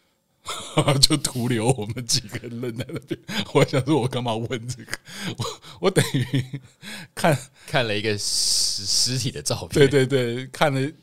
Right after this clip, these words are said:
Speaker 1: 而且才，才刚发生没多久。
Speaker 2: <laughs> 新鲜的。
Speaker 1: 对，好。然后其实就有点歘，你知道吗？
Speaker 2: 嗯。
Speaker 1: 对，就觉得，哦，哦，哦，哦，我说，<laughs> 这就，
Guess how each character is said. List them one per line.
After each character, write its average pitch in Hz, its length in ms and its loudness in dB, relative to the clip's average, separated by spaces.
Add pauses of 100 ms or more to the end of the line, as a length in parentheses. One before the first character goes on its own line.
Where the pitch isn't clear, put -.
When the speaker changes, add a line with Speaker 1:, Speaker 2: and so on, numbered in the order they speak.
(300)
Speaker 1:
而 139 60 0
且 120 120 -2
才， 117 300 0
才 117 240 -2
刚 120 220 0
发 120 200 2
生 - 180 0 (120)
没 151 100 6 (120)
多 143 140 4
久。 - 60 0
Speaker 2:
<laughs> - 0 -
新 156 320 8
鲜 139 260 6
的。 135 160 -4 (720)
Speaker 1:
对， 113 260 2 (100)
好。 - 360 -10 (240)
然 123 120 -2
后 185 300 2 (640)
其 - 140 2
实 185 80 4
就 196 140 6
有 170 80 8
点 123 160 2
歘， 95 460 2
你 92 60 -14
知 107 60 -8
道 104 180 -8
吗？ 92 180 -16
Speaker 2:
嗯。 90 480 -6
Speaker 1:
对， 113 200 -2
就 147 80 -8
觉 135 180 -10
得， 131 80 -8
哦， 117 60 -14
哦， 135 520 -6
哦， 160 140 -2
哦， 156 60 -2
我 156 120 -2
说， - 200 -6
<laughs> - 40 -20
这 - 240 0
就， - 140 2